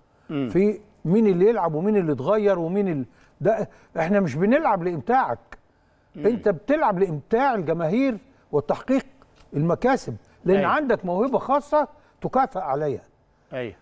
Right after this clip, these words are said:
Speaker 2: لكن أنت مالكش وجهة نظر، آه، إلا فيما يخصك أنت، إنك أنت تتمرن وتبقى كويس.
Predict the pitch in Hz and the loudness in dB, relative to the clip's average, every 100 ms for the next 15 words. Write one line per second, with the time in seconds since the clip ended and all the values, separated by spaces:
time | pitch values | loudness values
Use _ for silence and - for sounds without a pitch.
0 | _ 165 175 220 226 214 285 - 254 233 | _ -4 0 2 2 2 0 -2 0 0
1 | 220 285 202 131 101 _ _ _ - 156 | 0 -2 0 -4 -8 _ _ _ -4 0
2 | 170 156 165 294 311 247 269 277 202 - | 2 2 2 2 2 0 2 2 0 0
3 | 277 - 147 240 196 139 - _ - 160 | -4 -4 0 0 0 -6 -12 _ -6 -2
4 | 185 233 277 - 294 269 - 165 202 247 | 0 2 2 2 2 0 -4 -4 0 0
5 | 294 226 165 220 202 208 214 156 113 - | 2 0 0 0 0 2 2 0 -6 -18